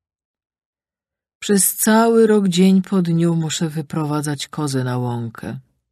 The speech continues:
a to strasznie ciężka praca.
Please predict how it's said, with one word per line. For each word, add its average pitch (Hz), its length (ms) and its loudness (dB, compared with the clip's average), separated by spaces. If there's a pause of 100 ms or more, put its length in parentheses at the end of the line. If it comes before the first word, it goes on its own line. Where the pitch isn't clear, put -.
(180)
a 131 100 -4
to 151 160 0
strasznie - 840 -4
ciężka - 520 -12
praca. - 500 -14